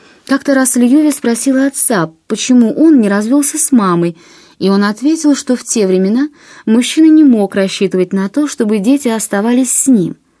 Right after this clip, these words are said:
а он не хотел с ними расставаться. Льюви такое объяснение не показалось убедительным, но настаивать она не стала.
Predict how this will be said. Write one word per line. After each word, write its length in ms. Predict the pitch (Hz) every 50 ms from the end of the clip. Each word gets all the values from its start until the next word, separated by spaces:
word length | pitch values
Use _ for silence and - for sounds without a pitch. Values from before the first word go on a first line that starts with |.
| _ _ -
а 180 | 196 196 208
он 140 | 214 226 233
не 80 | 247 240
хотел 360 | - 302 302 302 - 196 170
с 80 | 170 -
ними 140 | 170 170
расставаться. 720 | 165 165 160 - - 175 165 165 160 160 160 - - 165 160 _ _ _ _ _ _ _ _ _ _ _ _ _
Льюви 460 | - 190 196 208 220 277 294 247 220 180
такое 260 | 180 175 - 190 180
объяснение 520 | 180 185 196 202 - 208 190 185 185 185
не 100 | 202 233
показалось 640 | 233 285 269 - 302 285 226 208 185 175 175 170 -
убедительным, 640 | 185 170 180 175 180 180 170 180 175 170 170 170 165 _ _ _
но 200 | - - 180 180
настаивать 760 | 175 170 165 170 - - - 214 233 269 285 269 294 277 - 190
она 220 | 175 170 175 185
не 140 | 180 165 165
стала. 500 | 165 - - 160 156 156 156 151 156